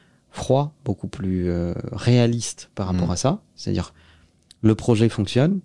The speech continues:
Speaker 1: tu es un individu qui aide ce projet à fonctionner,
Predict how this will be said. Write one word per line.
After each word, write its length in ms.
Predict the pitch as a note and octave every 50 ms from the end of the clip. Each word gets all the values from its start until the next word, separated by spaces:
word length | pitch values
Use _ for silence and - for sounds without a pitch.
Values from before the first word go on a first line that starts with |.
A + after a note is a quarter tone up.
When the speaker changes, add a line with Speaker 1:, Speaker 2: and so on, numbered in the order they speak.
| _ _ _ _ _
Speaker 1:
tu 280 | - - B2+ B2+ C3
es 20 | B2
un 160 | A2 G#2+ G#2
individu 500 | G#2 G#2 G2+ G2 G2+ G2+ G#2 G2+ G2+ G#2
qui 280 | G#2 - - G#2 G2 - -
aide 320 | - B2+ B2+ A#2 G#2+ G#2 - - _ _
ce 160 | - - -
projet 400 | - - - G#2 F2 F2+ G2+ - - - - - _ _
à 100 | - A#2
fonctionner, 560 | - - A#2+ G#2 - - G#2 G2 G#2 C3 D#3+